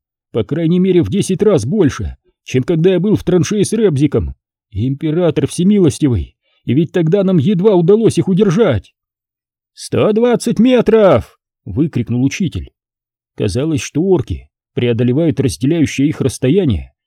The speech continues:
с невероятной быстротой. "Сменить магазины и переключить лазганы на беглый огонь!"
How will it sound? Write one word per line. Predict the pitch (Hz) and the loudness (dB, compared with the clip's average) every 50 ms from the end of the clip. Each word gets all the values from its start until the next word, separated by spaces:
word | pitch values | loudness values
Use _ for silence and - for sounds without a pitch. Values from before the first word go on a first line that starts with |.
| _ _ | _ _
с | _ - - | _ -6 -2
невероятной | 120 123 127 131 139 156 180 220 170 - 139 131 | -2 0 2 2 2 2 2 2 0 0 0 0
быстротой. | 123 139 - - - 165 160 - 220 185 104 71 - _ _ _ _ _ _ _ _ _ _ _ _ _ | 0 0 -2 0 -2 -2 -2 0 0 0 0 -2 -4 _ _ _ _ _ _ _ _ _ _ _ _ _
"Сменить | - - - 214 233 131 180 226 214 - | -8 -4 -4 -2 0 0 0 0 0 2
магазины | 202 226 196 208 202 143 156 240 233 214 185 147 107 78 - - _ _ _ _ _ | 0 2 2 2 2 2 2 2 2 2 2 2 0 -2 -4 -10 _ _ _ _ _
и | - 120 | -6 -4
переключить | 117 156 165 185 - 196 202 - - 233 - | -2 0 0 0 0 0 -2 -2 -2 -2 0
лазганы | 190 220 214 147 139 214 233 220 226 220 | 2 2 2 2 2 0 0 2 2 2
на | 220 208 | 2 2
беглый | 180 247 233 196 220 226 226 | 2 2 2 4 4 4 4
огонь!" | 214 226 262 247 214 170 113 87 69 67 | 2 2 4 4 4 4 2 0 -2 -6